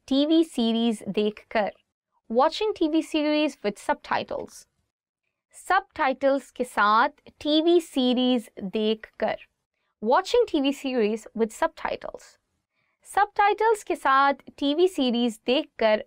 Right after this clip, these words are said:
मज़ा नहीं आता। Watching a T V series with subtitles is not fun। I think I agree with it a bit,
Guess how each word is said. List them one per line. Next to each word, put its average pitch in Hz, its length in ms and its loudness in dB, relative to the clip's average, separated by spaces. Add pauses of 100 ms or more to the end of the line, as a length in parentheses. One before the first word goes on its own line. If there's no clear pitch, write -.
मज़ा 247 380 0
नहीं 220 260 -2
आता। - 300 -6 (540)
Watching 381 420 -2
a 381 60 0
T 370 120 0
V 359 140 -2
series 339 580 -2
with 247 160 -4
subtitles 240 840 -4
is 226 160 -4
not 208 220 0
fun। - 400 -6 (680)
I 302 80 -2
think - 200 -4
I 320 140 4 (160)
agree 240 240 0
with 311 160 -2
it 359 200 -2
a 285 60 -2
bit, 359 280 -4